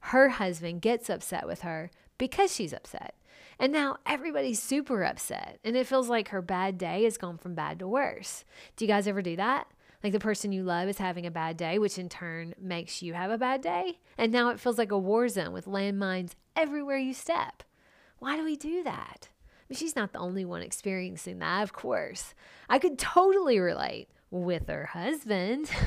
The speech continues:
<laughs> I find myself doing the same thing with my husband. And I talk about Eric a lot, my husband, mainly because he really is amazing. And I feel like I hit the lottery most of the time.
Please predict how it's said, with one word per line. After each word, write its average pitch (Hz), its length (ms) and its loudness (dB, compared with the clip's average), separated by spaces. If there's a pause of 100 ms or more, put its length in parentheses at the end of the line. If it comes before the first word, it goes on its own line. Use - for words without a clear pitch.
(380)
<laughs> 392 600 0
I 285 120 12
find 302 340 8
myself 247 560 6
doing 226 280 4
the 240 100 2
same 214 340 0
thing 214 340 0 (340)
with 285 180 0
my 302 220 4
husband. 185 600 -2
And 208 140 0
I 269 60 2
talk 285 260 0
about 277 240 4
Eric 247 320 2
a 233 40 2
lot, 233 380 4
my 190 120 -2
husband, 185 500 -4
mainly 220 400 0 (340)
because 269 300 4
he 277 100 0
really 247 460 0
is 196 160 0
amazing. 185 720 -4 (280)
And 220 120 -4
I 214 40 -2
feel 247 160 -2
like 247 200 -2
I 190 280 -4
hit 208 140 -6
the 190 100 -2
lottery 165 560 -6 (280)
most 277 480 2
of 165 160 -4
the 151 100 -6
time. - 540 -8